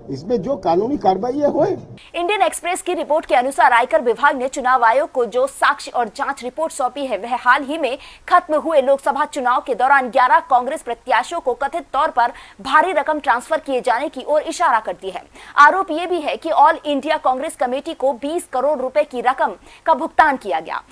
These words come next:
Speaker 2: जांचकर्ता में रिकॉर्ड से पता चला है कि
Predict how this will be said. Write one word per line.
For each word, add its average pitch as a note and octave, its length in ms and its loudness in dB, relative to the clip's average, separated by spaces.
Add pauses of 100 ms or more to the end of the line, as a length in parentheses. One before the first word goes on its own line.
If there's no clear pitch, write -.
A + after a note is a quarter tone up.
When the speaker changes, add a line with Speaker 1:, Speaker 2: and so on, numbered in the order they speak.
(140)
Speaker 2:
जांचकर्ता E4+ 560 4
में D4 260 -2
रिकॉर्ड C#4 560 2 (280)
से C4+ 100 2
पता C#4+ 300 2
चला C4 260 0
है A#3+ 260 -2
कि C#4 260 -6